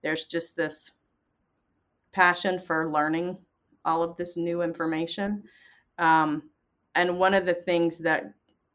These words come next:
really drew me to it is the people were so willing to share their experiences and share, um, encourage the education, where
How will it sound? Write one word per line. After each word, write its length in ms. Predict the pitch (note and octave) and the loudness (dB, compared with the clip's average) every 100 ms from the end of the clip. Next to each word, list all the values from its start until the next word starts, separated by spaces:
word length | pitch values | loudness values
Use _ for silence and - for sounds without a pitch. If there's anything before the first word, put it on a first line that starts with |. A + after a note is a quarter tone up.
| _ _ _ _ _ _ _ | _ _ _ _ _ _ _
really 300 | F3+ F3+ E3+ | -2 2 2
drew 420 | D#3+ E3+ F3+ F3+ | 0 0 4 4
me 320 | F3+ E3+ D#3+ - - | 4 2 0 -4 -8
to 240 | - C#4 D#4+ | -2 2 4
it 120 | A3 | 4
is 180 | F3 F3 | 0 0
the 500 | E3 D#3 D#3 D3 D#3 - _ _ _ _ _ - - _ _ _ _ _ _ | 2 2 4 0 -2 -14 _ _ _ _ _ -20 -20 _ _ _ _ _ _
people 320 | - A#3+ B3+ | -8 2 2
were 240 | G#3+ G3+ G#3 | 4 4 4
so 420 | G#3 - G3+ G3+ | 0 0 2 4
willing 400 | G3 F3+ F3+ F3 | 4 2 2 0
to 160 | E3+ D#3 | -2 -6
share 320 | - E3+ D#3+ | -4 -2 0
their 180 | D#3 D3 | 0 -2
experiences 1040 | - - D#3+ D3+ D#3 D#3 - F3 E3 D#3+ | -4 -8 -6 -4 -4 -8 -6 -2 -2 -4
and 240 | - D#3 D#3 | -6 -6 -6
share, 600 | - E3 D#3 D#3 D#3 - - _ _ - | -4 -2 0 0 -2 -6 -20 _ _ -4
um, 380 | D3 D3 D3 C#3+ | 0 2 0 0
encourage 520 | E3+ E3+ F3+ F3 F3 | -4 0 2 4 2
the 160 | F3+ F3+ | -2 -2
education, 840 | E3+ E3+ F3+ E3+ E3+ F3+ F3 F3 _ _ _ _ _ _ _ _ _ _ - | -2 -2 -2 -2 -4 -6 -6 -10 _ _ _ _ _ _ _ _ _ _ -6
where 580 | E3+ F3 E3+ E3 D#3+ | 0 4 6 4 0